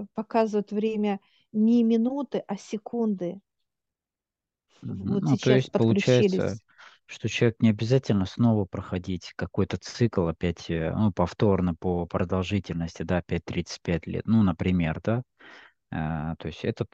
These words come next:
Speaker 2: цикл может быть меньше, например, да, то есть он может переделать, перейти на следующий уровень уже, да, с новым циклом, и он может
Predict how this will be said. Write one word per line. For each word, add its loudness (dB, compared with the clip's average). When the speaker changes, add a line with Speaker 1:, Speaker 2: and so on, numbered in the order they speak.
Speaker 2:
цикл -2
может 0
быть -2
меньше, -2
например, -10
да, -4
то -10
есть -10
он -2
может -6
переделать, -2
перейти -4
на 0
следующий -4
уровень -4
уже, -8
да, -4
с -16
новым -6
циклом, -8
и -6
он -8
может -12